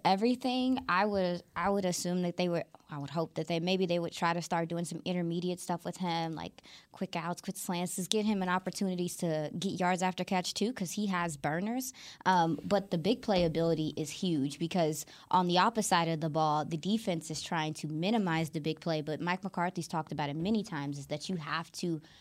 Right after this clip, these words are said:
have big plays on both sides. So I guess just continuing to have that deep threat and having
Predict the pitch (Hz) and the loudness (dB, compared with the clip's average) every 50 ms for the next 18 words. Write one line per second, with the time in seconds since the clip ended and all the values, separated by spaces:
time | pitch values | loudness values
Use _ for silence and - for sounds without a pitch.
0 | - - - - - 175 185 190 180 170 175 160 165 - - 175 165 156 151 147 | -20 -20 -8 -2 0 0 2 2 0 0 0 -2 -2 -4 -6 -4 -2 -2 -2 -2
1 | 147 147 143 - - - - - _ - 165 170 160 156 139 165 151 156 156 - | -4 -4 -6 -10 -16 -20 -20 -20 _ -2 0 0 0 0 0 0 0 0 -2 -4
2 | - 165 139 147 156 170 196 190 - - - - - - - - - 196 180 170 | -2 0 0 2 2 0 0 -4 -6 -12 -20 -20 -20 -14 -4 2 4 6 6 6
3 | 165 160 165 - - _ _ - 180 175 156 190 214 - - 311 302 - 220 - | 6 4 2 -2 -6 _ _ 0 0 0 0 0 -2 -2 -2 -4 -4 -4 -2 0
4 | - 214 180 - - 208 185 190 202 208 202 185 170 160 175 170 170 160 175 170 | 2 2 2 2 2 2 2 2 2 2 2 2 0 2 0 0 0 2 2 2
5 | 160 156 - 165 180 180 - - 175 170 160 160 156 - - _ - 170 170 156 | 2 2 0 -2 -4 -2 -2 2 2 4 4 4 2 -2 -6 _ -2 -2 -2 -2
6 | 143 156 147 156 175 170 175 170 165 | 0 0 0 0 2 2 2 0 0